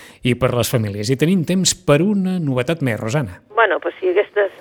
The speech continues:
Speaker 2: bueno, pues posem una altra que és una novetat rabiosa també, que és només en castellà, que es diu Nadie lo sabe,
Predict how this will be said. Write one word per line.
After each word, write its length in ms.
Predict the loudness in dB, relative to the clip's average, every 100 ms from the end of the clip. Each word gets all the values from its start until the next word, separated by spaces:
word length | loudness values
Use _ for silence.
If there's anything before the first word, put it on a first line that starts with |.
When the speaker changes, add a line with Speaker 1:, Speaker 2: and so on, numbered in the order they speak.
| -8 0
Speaker 2:
bueno, 220 | 0 2
pues 160 | -2 -4
posem 300 | -2 0 2
una 140 | 2
altra 180 | 2 0
que 100 | -2
és 80 | -4
una 280 | -4 -2 2
novetat 360 | 4 4 4
rabiosa 400 | 4 4 4 2
també, 440 | -2 2 4 4 2 _ -20 _ _ 2
que 320 | 4 6 4
és 100 | 0
només 220 | -4 -6
en 80 | -6
castellà, 340 | -6 -2 0 0
que 100 | -2
es 40 |
diu 180 | -4 -4 -2
Nadie 260 | 0 2 4
lo 100 | 2 2
sabe, 300 | -2 -2